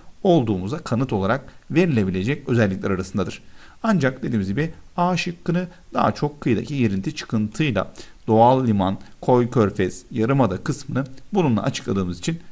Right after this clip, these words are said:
doğru cevabımız A şıkkı oldu. Türkiye'nin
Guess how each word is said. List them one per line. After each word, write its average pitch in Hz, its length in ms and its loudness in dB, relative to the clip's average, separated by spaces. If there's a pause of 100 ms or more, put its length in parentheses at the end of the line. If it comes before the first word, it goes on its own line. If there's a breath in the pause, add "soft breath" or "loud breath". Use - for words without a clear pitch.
(160 soft breath)
doğru 147 220 6
cevabımız 98 640 0 (160)
A 156 200 4
şıkkı - 300 0
oldu. 92 240 4 (1200 soft breath)
Türkiye'nin 214 580 0